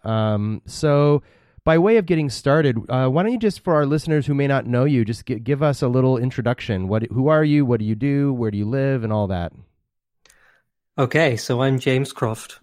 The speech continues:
Speaker 2: I'm the outreach director of the Ethical Society of Saint Louis, which is a humanist congregation in Saint Louis, Missouri. I moved to Saint Louis after about seven years living in Boston, where I was doing graduate work.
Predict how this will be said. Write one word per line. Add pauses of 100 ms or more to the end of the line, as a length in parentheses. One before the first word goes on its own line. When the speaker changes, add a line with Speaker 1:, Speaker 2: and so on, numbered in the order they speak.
Speaker 2:
I'm
the
outreach
director
of
the
Ethical
Society
of
Saint
Louis, (480)
which
is
a
humanist
congregation
in
Saint
Louis,
Missouri. (680)
I
moved
to
Saint
Louis
after
about
seven
years
living
in
Boston,
where
I
was
doing
graduate
work.